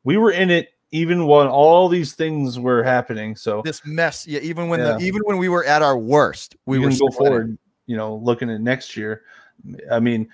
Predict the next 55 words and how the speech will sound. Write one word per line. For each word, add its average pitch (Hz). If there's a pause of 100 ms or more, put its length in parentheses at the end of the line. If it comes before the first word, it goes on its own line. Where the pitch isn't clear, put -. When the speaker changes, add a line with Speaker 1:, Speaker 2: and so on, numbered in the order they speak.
(120)
Speaker 1:
not 185
to 180
say 170
that 123
they're 117
out 147
of 113
it. 110
They're 151
still 185
in 117
it. 143 (120)
Hey, 117
they 131
could 147
turn 113
it 110
around. 110 (440)
But 120
if 123
Speaker 2:
No, 151
Speaker 1:
you, 131
Speaker 2:
ab-, 143
Speaker 1:
if 123
you 117
Speaker 2:
absolutely. 135
Speaker 1:
did, 110 (420)
yeah, 107 (160)
if -
you 123
did 143
need 113
to 113
go 110
into 110
next 110
year, 104
you'd 117
still 120
say, 117
"Hey, 135
you 117
know, 117
we 127
were 247
in 123
it," 123 (320)
even 127
though 127 (1600)
things 151
were 151
tough. 170 (160)
<laughs> 147
So 107 (720)
definitely, 110